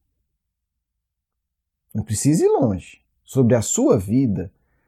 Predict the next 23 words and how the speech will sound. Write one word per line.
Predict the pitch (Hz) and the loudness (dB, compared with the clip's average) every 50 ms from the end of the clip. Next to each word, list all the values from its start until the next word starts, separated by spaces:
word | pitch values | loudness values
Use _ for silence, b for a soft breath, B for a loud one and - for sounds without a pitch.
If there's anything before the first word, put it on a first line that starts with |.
| _ _ _ _ - | _ _ _ _ -4
você | 135 156 160 - 233 | -2 -2 0 0 0
começa | 226 - 226 214 214 214 214 208 202 | 0 2 2 2 4 2 2 0 -2
a | |
se | 185 - 170 | -2 -2 0
dar | 147 147 143 135 | 0 0 0 0
conta | 139 185 202 202 202 185 | 0 -2 -2 0 0 0
que | - - 202 | 0 0 0
existem | 196 190 160 151 180 254 277 - - - 254 226 | 2 2 2 2 2 0 0 0 -2 -2 -2 -2
problemas | 214 - - - 185 165 131 113 127 151 196 220 277 269 180 - | -2 -4 -2 0 2 2 2 2 2 2 2 2 2 0 -2 -2
que | - 202 190 | -2 -2 -2
foram | - - 185 185 180 175 | -2 0 0 0 0 0
resolvidos, | 175 165 143 123 123 117 110 98 107 139 180 208 233 214 127 104 107 - - _ _ _ _ _ _ _ _ _ _ _ _ _ _ _ _ _ _ _ _ _ _ _ _ _ _ | 0 -2 -2 -2 -2 -2 -4 -4 -4 -2 -2 -2 -2 -2 -4 -6 -8 -10 -18 _ _ _ _ _ _ _ _ _ _ _ _ _ _ _ _ _ _ _ _ _ _ _ _ _ _
que | - 175 | 0 0
pareciam | 170 - 185 139 139 170 156 165 - - 233 220 | 0 2 2 0 0 0 -2 -2 -2 0 0 0
que | 208 - 208 | 0 0 0
iriam | 202 185 175 170 156 202 247 277 254 | 0 2 2 2 2 2 2 2 2
lhe | 220 196 190 | 2 2 2
esmagar, | 180 180 156 151 143 139 123 110 104 113 117 131 - 254 269 - - - _ _ _ _ _ _ _ _ _ _ _ _ _ _ _ _ _ _ _ _ _ _ _ _ _ _ _ _ _ _ _ _ _ _ _ _ _ _ _ _ _ _ _ _ _ _ _ _ _ _ _ _ _ _ _ _ _ _ _ _ _ _ _ _ _ _ _ _ _ _ _ _ _ _ _ _ _ _ - | 0 0 -2 -2 -4 -4 -4 -6 -6 -6 -4 -4 -4 -6 -8 -10 -16 -20 _ _ _ _ _ _ _ _ _ _ _ _ _ _ _ _ _ _ _ _ _ _ _ _ _ _ _ _ _ _ _ _ _ _ _ _ _ _ _ _ _ _ _ _ _ _ _ _ _ _ _ _ _ _ _ _ _ _ _ _ _ _ _ _ _ _ _ _ _ _ _ _ _ _ _ _ _ _ 0
por | - 226 254 226 - - | 2 2 2 2 0 -2
situações, | - - - 226 214 - 180 170 143 127 - - - - 180 185 190 190 180 160 135 123 - - - - - - | 0 2 2 2 2 4 4 4 4 4 2 -2 0 0 2 2 2 2 2 2 0 0 -2 -4 -8 -8 -2 2
acontecimentos | - 180 190 - 190 170 139 - 156 147 - - 147 139 147 170 214 226 208 185 160 | 2 2 2 2 -2 -4 -2 0 -2 0 0 0 0 2 2 4 2 2 2 0 0
e | 160 | 2
variáveis | 151 139 135 120 107 110 117 131 165 180 147 143 127 - - | 2 2 2 2 2 2 2 2 0 0 0 -2 -2 -4 -6